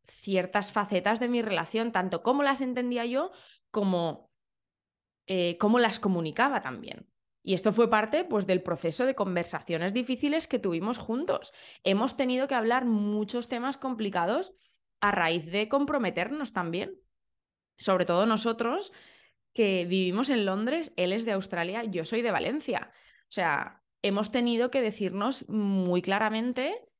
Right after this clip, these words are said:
que a lo mejor llega un día en el que yo me quiero volver a España.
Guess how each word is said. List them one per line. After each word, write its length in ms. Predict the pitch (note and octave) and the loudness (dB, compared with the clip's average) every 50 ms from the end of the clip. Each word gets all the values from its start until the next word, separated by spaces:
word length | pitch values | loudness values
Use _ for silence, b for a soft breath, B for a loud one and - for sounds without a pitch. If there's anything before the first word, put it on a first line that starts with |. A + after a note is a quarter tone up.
| _ _ _ _ _ _ | _ _ _ _ _ _
que 80 | - A3 | 0 2
a 60 | G#3 | 4
lo 100 | G3+ F#3+ | 4 4
mejor 260 | F#3+ F#3+ G3 G#3 G#3 | 4 4 2 2 4
llega 220 | C#4 F4+ G4 A4 | 4 4 4 4
un 100 | G#4+ F#4+ | 2 2
día 200 | D#4 C#4 A#3+ G#3 | 2 2 2 2
en 80 | G3 G3 | 2 0
el 160 | F#3 F3+ - | -2 -4 -4
que 340 | - F3+ E3+ E3 D#3 D3+ - - | -4 -4 -2 -2 -2 -4 -4 -4
yo 260 | G3 F3+ F3 G3 F#3+ | -2 2 4 4 4
me 140 | F3+ F3 E3+ | 4 2 0
quiero 200 | - F3+ E3+ E3 | 0 0 0 2
volver 260 | D#3+ D#3+ D#3+ D#3 D#3 | 0 0 0 0 0
a 40 | D3+ | -2
España. 560 | C#3+ - - G3 C4 E4 E4 - - - - | -2 -2 0 0 0 0 -2 -4 -6 -8 -10